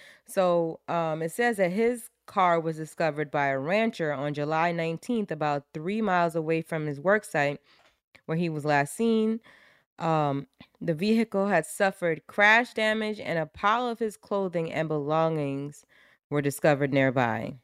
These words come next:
Arizona Buckeye Police Assistant Chief Bo Sanders told C N N that his officers have covered all of their bases in the search for Daniel Robinson. Mind you, his daddy had to travel to Arizona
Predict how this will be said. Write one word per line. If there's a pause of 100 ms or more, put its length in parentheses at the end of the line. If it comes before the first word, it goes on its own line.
(140)
Arizona
Buckeye
Police
Assistant
Chief
Bo
Sanders
told
C
N
N (320)
that
his
officers
have (360)
covered
all
of (160)
their
bases (300)
in
the
search
for
Daniel
Robinson. (280)
Mind
you,
his
daddy
had
to
travel
to
Arizona